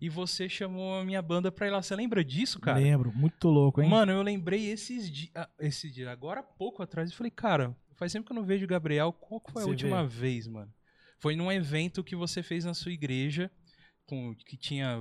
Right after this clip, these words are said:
Speaker 1: várias ações multimídias, assim,
Speaker 2: Era,
Speaker 1: com
Speaker 2: era,
Speaker 1: música.
Speaker 2: é tipo um encontro de artes.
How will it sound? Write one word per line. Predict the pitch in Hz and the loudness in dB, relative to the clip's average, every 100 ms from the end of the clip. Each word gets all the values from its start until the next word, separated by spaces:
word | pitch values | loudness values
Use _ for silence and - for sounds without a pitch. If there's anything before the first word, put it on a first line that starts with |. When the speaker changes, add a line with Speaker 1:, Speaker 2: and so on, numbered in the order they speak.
| 107 | -6
Speaker 1:
várias | 113 143 156 | -2 -2 0
ações | 156 - 139 139 | -4 -4 -4 -4
multimídias, | 131 135 139 113 135 127 110 | -6 -6 -6 -4 -4 -2 -4
assim, | 117 - | -6 0
Speaker 2:
Era, | 131 151 151 | 4 6 6
Speaker 1:
com | 123 | 6
Speaker 2:
era, | 147 151 147 135 127 120 | 6 8 8 6 6 4
Speaker 1:
música. | 117 - - - - | 2 -2 -20 -18 -4
Speaker 2:
é | 131 | -4
tipo | - 226 | 2 2
um | |
encontro | 208 196 202 196 | 6 6 6 6
de | 170 | 8
artes. | 139 120 - - | 8 4 -2 -10